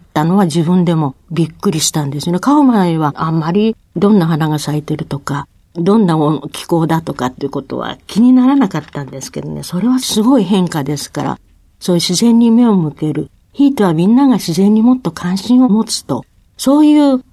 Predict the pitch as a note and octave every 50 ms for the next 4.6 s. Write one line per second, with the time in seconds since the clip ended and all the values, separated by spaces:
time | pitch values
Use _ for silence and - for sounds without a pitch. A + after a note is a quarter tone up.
0 | _ _ _ - - - G#3+ F#3 E3 D#3 D3+ D3+ F#3+ F#3 - - _ - D3+ C#3+
1 | C#3+ - - E3 C#3+ D3 C#3+ D3 C3+ C#3+ D#3 D3 D3 D3 - D3 C3+ C#3+ E3 E3
2 | F#3+ G#3+ A3 A3+ - E3 D#3+ E3 E3+ - F3+ F3+ G3+ A3+ G3+ G#3 F3+ E3 E3+ F3
3 | G3+ G3 F3+ F3 G#3+ B3+ D4+ C#4+ - - F#3+ D#3+ D3 C#3 C3+ - - E3+ D3+ D#3
4 | D#3 D3 D3+ - - - - - - - -